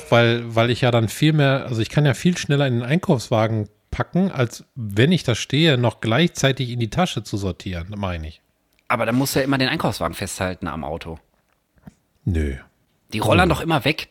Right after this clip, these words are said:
Speaker 2: Sag mir
Speaker 1: Nee.
Speaker 2: mal einen Parkplatz, wo die scheiß Einkaufswagen nicht wegrollern.
Speaker 1: Am Lidl-Parkplatz rollern die nicht weg.
Speaker 2: <laughs>
Speaker 1: Und der, der Marktkauf in Gelsenkirchen, der hat sogar so,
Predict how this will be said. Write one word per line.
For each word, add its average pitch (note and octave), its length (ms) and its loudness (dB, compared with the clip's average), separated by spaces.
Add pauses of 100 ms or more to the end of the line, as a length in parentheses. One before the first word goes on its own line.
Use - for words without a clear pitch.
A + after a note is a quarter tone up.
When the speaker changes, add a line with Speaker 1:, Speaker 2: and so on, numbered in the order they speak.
(200)
Speaker 2:
Sag - 160 -2
mir F#3+ 60 6
Speaker 1:
Nee. F#3+ 60 6
Speaker 2:
mal D3 120 6
einen F3 160 4
Parkplatz, F3+ 420 2
wo E3+ 60 -2
die F3 80 -4
scheiß D#3 220 0
Einkaufswagen B2+ 480 0
nicht D3+ 140 -2
wegrollern. D#2+ 500 -4 (180)
Speaker 1:
Am D#2+ 140 -8
Lidl-Parkplatz D3 840 -2
rollern B2 240 2
die F2 80 0
nicht E2 200 -6
weg. D#2+ 200 -10 (420)
Speaker 2:
<laughs> - 480 -6
Speaker 1:
Und D#3+ 240 4
der, A#2+ 240 4
der G#2+ 200 2
Marktkauf C#3+ 580 2
in C#3 200 -2
Gelsenkirchen, C3 560 0
der A#2 100 2
hat C#3+ 160 -2
sogar A#2+ 240 -2
so, A2 240 -4